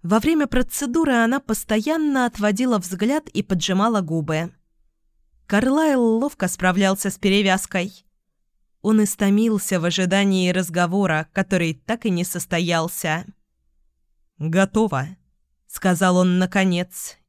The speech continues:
и Хара медленно опустила руку. «Спасибо», — сдержанно ответила она,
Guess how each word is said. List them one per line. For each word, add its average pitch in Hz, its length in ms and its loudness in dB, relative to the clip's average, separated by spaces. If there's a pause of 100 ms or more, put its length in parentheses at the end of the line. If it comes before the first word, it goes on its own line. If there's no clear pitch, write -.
и 180 120 -4
Хара 277 480 0
медленно 202 720 0
опустила 175 580 -2
руку. 170 420 -4 (1200)
«Спасибо», — 190 760 -6 (600)
сдержанно 175 920 2
ответила 185 680 0
она, 175 360 0